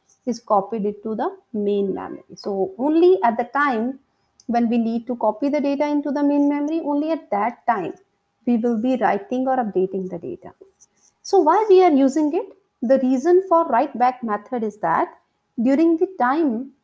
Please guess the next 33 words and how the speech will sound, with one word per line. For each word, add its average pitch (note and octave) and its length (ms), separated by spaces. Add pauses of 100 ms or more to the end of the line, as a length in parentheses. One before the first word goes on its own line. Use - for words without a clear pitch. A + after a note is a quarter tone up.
(280)
a C4 60
word A#3 440
resides B3 540
in D4+ 120
a C#4+ 60
cache, G#3 400
it D#4 280
may D#4 200
be E4 180
updated B3+ 460
several G3 480
times, - 400
right? F4+ 240 (400)
So C#4 160
this C#4+ 160
could C4+ 200
be D#4+ 80
the E4 120
case D#4 320
also, D#4+ 420 (380)
like, B3+ 340
uh, B3 300 (100)
whenever E4 480
we D#4 160
are D#4+ 80
having C#4+ 320
some D#4 220
temporary D4 480
data B3+ 360
being G3+ 200
stored. F3+ 340 (380)
So B3 240
again, A#3 480